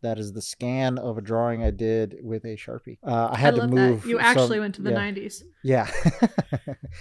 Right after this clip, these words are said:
Speaker 1: So I, uh, unleashed my inner middle schooler and actually drew it with a straight up sharp Sharpie. Uh, I am in the process of moving my desk, so I did not have my digital <laughs> tablet at all the, this last week.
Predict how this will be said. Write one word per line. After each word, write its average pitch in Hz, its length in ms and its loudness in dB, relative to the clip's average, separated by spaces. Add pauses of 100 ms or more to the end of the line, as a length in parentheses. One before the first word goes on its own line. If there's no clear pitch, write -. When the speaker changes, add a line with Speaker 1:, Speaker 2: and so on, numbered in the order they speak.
(280)
Speaker 1:
So 135 840 8
I, 123 340 6
uh, 117 200 6
unleashed 127 540 2
my 120 240 2
inner 120 460 2
middle 117 260 2
schooler 113 540 -2
and 110 100 0
actually 110 360 -4
drew 107 280 -6
it 110 80 -6
with 107 140 -6
a 107 60 -6
straight 110 340 -4
up 104 140 -6
sharp 101 300 -8
Sharpie. 110 580 -6
Uh, 123 400 6
I 123 440 2 (420)
am 123 380 0
in 135 120 -2
the 127 60 0
process 139 400 0
of 107 100 -6
moving 117 300 -2
my 104 120 -4
desk, 104 380 -10 (680)
so 110 400 0
I 113 80 0
did 104 200 -4
not 113 180 -4
have 117 280 0
my 110 100 -4
digital 104 340 -6
<laughs> - 20 -10
tablet 110 520 0 (160)
at 113 180 -6
all 104 440 0 (420)
the, 107 360 -6
this 104 180 -14
last 113 200 -10
week. - 320 -14